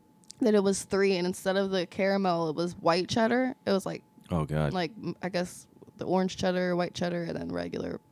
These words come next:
Speaker 1: butter.
Speaker 2: Oh, white cheddar. White cheddar is dangerous.
Speaker 1: Yeah, it's really good. I like the Smart Food white cheddar popcorn.
Speaker 2: That
Speaker 1: It's,
Speaker 2: sounds
Speaker 1: like, my
Speaker 2: good.
Speaker 1: favorite. Yeah, it's really good. It's supposed to be, like, healthier for you, but I don't think that's true.
Speaker 2: You eat just more of it.
Speaker 1: I just like it.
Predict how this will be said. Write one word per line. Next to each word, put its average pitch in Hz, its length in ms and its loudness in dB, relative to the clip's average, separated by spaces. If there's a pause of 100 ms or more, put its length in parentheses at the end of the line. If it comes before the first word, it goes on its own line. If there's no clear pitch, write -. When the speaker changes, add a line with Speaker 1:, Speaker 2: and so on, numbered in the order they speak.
(100)
Speaker 1:
butter. 80 300 -2
Speaker 2:
Oh, 73 200 2
white 78 180 0
cheddar. 71 460 -2
White 87 180 0
cheddar 73 180 0
is 69 120 -4
dangerous. - 580 -8
Speaker 1:
Yeah, 165 300 -2
it's - 180 -8
really 165 220 0
good. 156 320 -4 (100)
I 185 100 -2
like 190 160 0
the 196 120 -2
Smart 170 400 -4
Food 170 280 -4
white 175 220 -8
cheddar - 260 -10
popcorn. - 640 -6 (680)
Speaker 2:
That - 60 -10
Speaker 1:
It's, 139 80 -6
Speaker 2:
sounds 135 200 2
Speaker 1:
like, 82 80 -2
my 71 80 4
Speaker 2:
good. 73 100 2
Speaker 1:
favorite. 160 520 -2
Yeah, 160 400 0
it's 175 160 -6
really 170 200 0
good. 151 220 -2
It's 156 100 -6
supposed 185 200 0
to 175 40 0
be, 170 100 4
like, 151 160 2
healthier 151 440 0
for 139 240 0
you, 139 180 2
but 131 220 0
I 165 120 2
don't - 160 -6
think - 260 -10
that's - 260 -8
true. - 260 -8
Speaker 2:
You 78 60 -8 (220)
eat 85 80 0
just 80 160 -2
more 76 180 -2
of 73 80 0
it. 78 140 0 (460)
Speaker 1:
I 208 120 2
just - 220 -6
like - 240 -10
it. - 100 -12